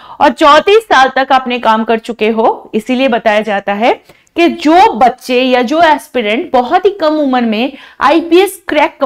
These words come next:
यूपीएससी क्रैक करके आईपीएस में रैंक लाते हैं, वो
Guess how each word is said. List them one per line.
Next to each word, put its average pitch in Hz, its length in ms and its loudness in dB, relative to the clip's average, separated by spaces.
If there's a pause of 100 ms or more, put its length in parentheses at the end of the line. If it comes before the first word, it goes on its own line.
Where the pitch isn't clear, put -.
(140)
यूपीएससी 370 420 2
क्रैक 302 360 -2
करके 302 300 0
आईपीएस 302 640 -2
में 285 140 0
रैंक 262 260 2
लाते 240 340 0
हैं, 233 300 0 (320)
वो 285 180 0